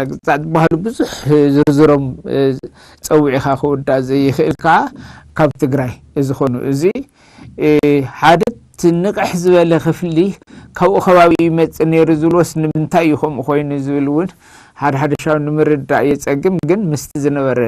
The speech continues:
ናይ ፖለቲካዊ ምዕባለ፣ እ፣ ምስቲ ዝነበረ ጸገማት፣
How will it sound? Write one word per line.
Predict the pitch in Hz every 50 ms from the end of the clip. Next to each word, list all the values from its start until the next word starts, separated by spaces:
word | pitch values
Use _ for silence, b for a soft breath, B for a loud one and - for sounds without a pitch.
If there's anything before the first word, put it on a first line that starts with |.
| 120 139
ናይ | 139 135 135 131
ፖለቲካዊ | 123 120 147 143 147 147 - - - 139 135 127
ምዕባለ፣ | 117 110 117 117 123 127 135 151 170 285 285 B B B B B B B B B
እ፣ | _ - 143 139
ምስቲ | 143 143 - - - 156
ዝነበረ | 139 135 151 151 147 147 139 127 131 123 123
ጸገማት፣ | - - 143 131 135 143 139 139 135 135 131